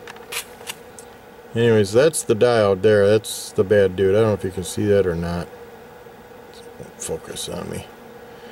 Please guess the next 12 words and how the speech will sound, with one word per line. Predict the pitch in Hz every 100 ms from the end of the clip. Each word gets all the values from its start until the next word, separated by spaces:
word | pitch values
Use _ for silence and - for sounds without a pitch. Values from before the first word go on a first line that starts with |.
| - - -
But | 143
anyways, | 127 113 - - -
that's | - 143 120
a |
surface | - 139 120 -
mount | 117 95 - - - - - -
L | 104
E | 101
D. | 87 80 - - - - - - - - - - - - - - - -
And | 123 127
it's | 120 -
bad. | 135 113 82 -